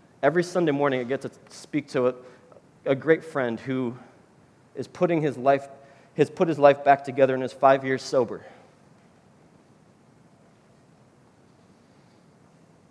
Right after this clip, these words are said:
And has been repaying debts and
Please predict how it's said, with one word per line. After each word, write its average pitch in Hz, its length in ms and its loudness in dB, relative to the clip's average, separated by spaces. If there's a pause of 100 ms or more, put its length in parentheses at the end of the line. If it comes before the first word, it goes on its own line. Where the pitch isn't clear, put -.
(540)
And 127 100 -4
has 135 140 -2
been 135 240 -4
repaying 139 720 -4
debts - 720 -2
and 117 300 -6